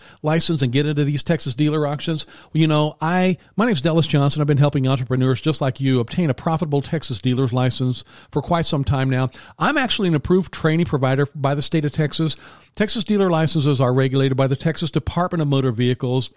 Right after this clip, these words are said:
and that's the Texas D M V. And the training course that I provide is approved by the Texas Department of Motor Vehicles and will meet your mandatory dealer pre-license training requirements.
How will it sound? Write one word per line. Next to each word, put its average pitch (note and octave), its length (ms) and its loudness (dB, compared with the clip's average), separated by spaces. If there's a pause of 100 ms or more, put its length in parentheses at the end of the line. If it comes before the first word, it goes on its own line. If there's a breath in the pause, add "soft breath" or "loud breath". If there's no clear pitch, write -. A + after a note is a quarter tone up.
and B2+ 560 0 (120 loud breath)
that's E3+ 160 -4
the F3 60 -4
Texas D3+ 320 -2
D D3 180 0
M D#3 140 0
V. A#2+ 260 0 (340 loud breath)
And E3 100 2
the D#3+ 60 4
training C4 360 -2
course G3+ 580 0
that D#3 400 0
I E3+ 160 0
provide D#3+ 640 0
is D#3+ 220 2
approved F#3 500 0
by D3+ 220 2
the C#3+ 160 2
Texas D3 320 -4
Department C3+ 400 0
of B2+ 40 2
Motor B2 180 2
Vehicles C3 420 0
and C#3+ 200 0
will G3 160 0
meet D#3 240 -2
your C#3+ 60 -2
mandatory C3 580 0
dealer B2 280 -2
pre-license B2 560 -4
training A#2+ 260 -2
requirements. A#2 540 -4